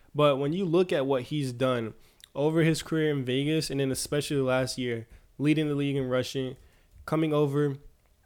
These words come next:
in that offense now, all they do is just run the ball, run, run, run. And Josh Jacobs is really, really good. He can also catch the ball out of the backfield.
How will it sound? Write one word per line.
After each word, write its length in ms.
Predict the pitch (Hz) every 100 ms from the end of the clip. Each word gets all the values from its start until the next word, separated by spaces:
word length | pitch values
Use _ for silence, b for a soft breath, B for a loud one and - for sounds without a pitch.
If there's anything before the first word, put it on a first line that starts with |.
| _ _ _ -
in 120 | 160 160
that 140 | 156
offense 500 | 131 143 143 143 135
now, 360 | 147 147 147 139 b b b -
all 160 | 139 147
they 120 | 147
do 220 | 147 147
is 100 | 135
just 220 | 127 117 -
run 540 | 117 131 139 139 139 -
the 100 | 123
ball, 440 | 123 120 113 107 113
run, 420 | 123 127 147 147
run, 240 | 139 139 127
run. 380 | 123 117 110 110 b b
And 140 | 135 123
Josh 300 | 135 147 -
Jacobs 540 | - 147 151 147 123
is 180 | 127 123
really, 360 | 127 139 139
really 220 | 135 131 123
good. 280 | 120 110 - b
He 60 | b
can 100 | 143
also 220 | 151 160
catch 220 | 139 147 147
the 60 |
ball 180 | 139 135
out 40 |
of 60 | 135
the 60 | 135
backfield. 640 | 135 135 - 147 143